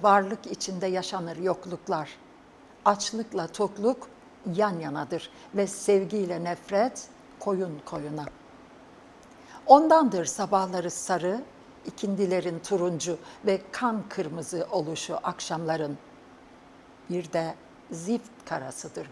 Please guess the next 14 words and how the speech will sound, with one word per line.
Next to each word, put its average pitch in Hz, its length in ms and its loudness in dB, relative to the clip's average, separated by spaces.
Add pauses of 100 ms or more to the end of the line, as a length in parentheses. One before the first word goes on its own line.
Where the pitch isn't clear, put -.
geceler. 160 580 -10 (1500)
Her 196 300 2
gece 165 440 -4
bir 202 100 -2
silah 202 480 -4
patlar 156 460 -8
kulağımın 160 540 0
dibinde. 151 480 -2 (760)
Burnumda 180 760 2
bir 185 140 0
yangın 165 640 0
kokusu, 160 560 -8 (360)
çığlıklar, 202 760 -2 (380)
çığlıklar. 185 760 -10